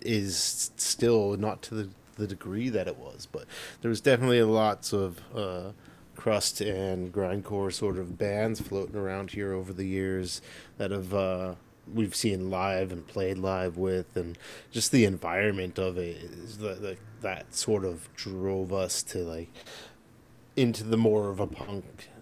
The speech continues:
uh, aesthetic on top of the, on top of the music that we, like, sort of grew up with,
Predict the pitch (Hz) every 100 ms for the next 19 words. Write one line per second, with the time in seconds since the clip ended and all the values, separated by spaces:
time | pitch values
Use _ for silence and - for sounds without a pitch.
0 | - 110 98 92 85 87 - - - -
1 | - - - - 127 123 113 - - -
2 | - - - - - 117 110 - 127 113
3 | 117 110 98 98 95 90 - - 107 98
4 | 98 98 95 95 87 - - - - -
5 | - 110 107 110 98 98 107 95 95 90
6 | 92 90 - 117 98 - 92 87 110 -
7 | - - -